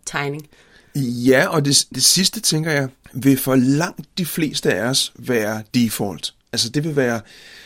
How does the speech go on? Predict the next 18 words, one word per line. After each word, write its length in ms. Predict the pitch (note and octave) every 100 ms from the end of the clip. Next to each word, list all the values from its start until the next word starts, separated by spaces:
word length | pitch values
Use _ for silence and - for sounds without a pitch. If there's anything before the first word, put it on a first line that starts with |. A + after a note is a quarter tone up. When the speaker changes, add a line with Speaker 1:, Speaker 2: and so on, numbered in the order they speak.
| -
Speaker 2:
hvis 140 | B2 -
du 80 |
spørger 340 | C#3+ - C3 -
sådan 300 | - C#3+ C#3+
et 140 | A2
bredt 240 | - C3+ C3+
udsnit 340 | B2 C#3+ B2+
af 140 | -
forældre, 520 | - - B2+ - D3 D3
eller 180 | E3+ G#3
lærere, 480 | D3+ A2+ A#2 A#2+ - -
eller 240 | C3+ C3+ D#3+
bedsteforældre, 720 | - G2 - - G#2 F#2 A#2 A2 -
eller 300 | C#3+ C3 D3 -
andre, 320 | A2 G#2 C#3 - - F#3 F#3 - - _ _
Speaker 1:
Mm. 60 | A#2
Speaker 2:
øh, 320 | A2 G2+ G2 - _ _ -
så 320 | - D#3+ D#3